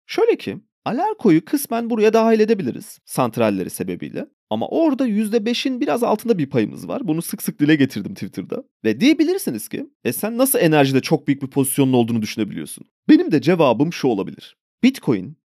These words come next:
enerji tüketimiyle şimdilik kısmen de olsa bir korelasyon içinde fiyatlanıyor. Aslında onun değerli olmasını sağlayan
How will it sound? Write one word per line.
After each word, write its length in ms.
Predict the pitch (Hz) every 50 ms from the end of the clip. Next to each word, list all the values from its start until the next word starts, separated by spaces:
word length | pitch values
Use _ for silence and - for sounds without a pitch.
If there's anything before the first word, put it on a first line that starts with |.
| -
enerji 580 | - 117 117 139 156 180 202 214 214 214 294 294
tüketimiyle 680 | - - - 202 - - 190 170 165 127 101 78 78
şimdilik 520 | - - 190 175 160 151 143 - - - -
kısmen 500 | - 165 156 - - - 147 143 131 123
de 40 | 110
olsa 460 | - - 98 107 104 - - 147 151
bir 60 | 156 -
korelasyon 640 | - - 143 131 131 131 131 131 - - - 143 127
içinde 260 | 110 - 120 107 107
fiyatlanıyor. 600 | - - 101 98 - _ - 82 - - - - _ _ _ -
Aslında 400 | 139 185 - - - 311 294 269
onun 480 | - - 160 170 202 247 285 269 214 160
değerli 400 | 170 180 202 220 233 262 269 311
olmasını 440 | 302 294 269 262 254 - 220 202
sağlayan 720 | 180 - - 175 175 190 196 202 202 208 202 190 170 139